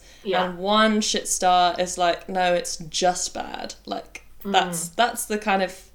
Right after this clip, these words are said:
Speaker 2: scale that we're working with, I think.
Speaker 1: Okay.
Speaker 2: <sighs> I don't feel like I'm an impartial audience to this movie anymore because I had such a,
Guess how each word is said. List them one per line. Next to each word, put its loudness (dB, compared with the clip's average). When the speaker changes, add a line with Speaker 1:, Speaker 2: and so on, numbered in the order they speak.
Speaker 2:
scale 0
that -8
we're -2
working -4
with, -10
I -10
think. -10
Speaker 1:
Okay. -6
Speaker 2:
<sighs> -6
I 6
don't 4
feel 2
like 4
I'm 4
an 2
impartial -2
audience 0
to -4
this -6
movie 0
anymore -2
because -8
I 0
had -2
such -6
a, -6